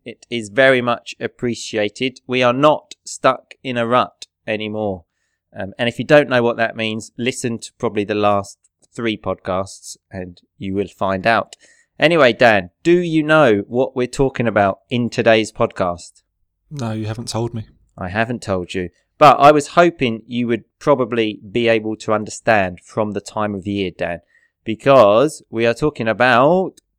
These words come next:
Speaker 1: dun, dun, dun, dun, Halloween.
Speaker 2: Mm-hmm.
Speaker 1: The excitement on your face is just unbelievable, Dan.
Speaker 2: Well, did, did you celebrate Halloween?
Speaker 1: Uh, no, Dan, because Halloween is tomorrow.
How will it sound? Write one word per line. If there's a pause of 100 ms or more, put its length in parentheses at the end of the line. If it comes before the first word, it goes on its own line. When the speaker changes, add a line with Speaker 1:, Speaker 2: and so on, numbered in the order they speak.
(140)
Speaker 1:
dun,
dun,
dun,
dun, (520)
Halloween. (1120)
Speaker 2:
Mm-hmm. (1300)
Speaker 1:
The
excitement (120)
on
your
face (140)
is
just (320)
unbelievable,
Dan. (420)
Speaker 2:
Well,
did,
did
you
celebrate
Halloween? (100)
Speaker 1:
Uh, (140)
no,
Dan,
because
Halloween
is
tomorrow.